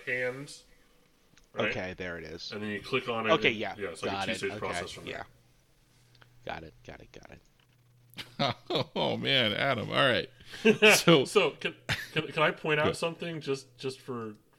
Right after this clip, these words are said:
Speaker 1: posterity?
Speaker 3: Yeah.
Speaker 1: Uh, do you know what happens when you, like, overfire clay?
Speaker 3: I have no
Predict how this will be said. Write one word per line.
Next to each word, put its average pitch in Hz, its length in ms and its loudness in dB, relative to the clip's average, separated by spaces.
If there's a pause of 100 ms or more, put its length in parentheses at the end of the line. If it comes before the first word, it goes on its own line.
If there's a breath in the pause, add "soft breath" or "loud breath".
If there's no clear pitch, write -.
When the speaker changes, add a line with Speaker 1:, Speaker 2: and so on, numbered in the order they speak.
Speaker 1:
posterity? 113 640 -6 (540 soft breath)
Speaker 3:
Yeah. 160 140 0 (140)
Speaker 1:
Uh, 104 420 2 (340 soft breath)
do 113 80 -8
you 113 60 -2
know 123 100 0
what 175 120 -2
happens 123 380 -2
when 117 100 -8
you, 107 200 -4
like, 98 300 -6
overfire 101 840 -4
clay? 98 400 -8 (1000)
Speaker 3:
I 90 100 0
have 101 80 2
no 110 240 2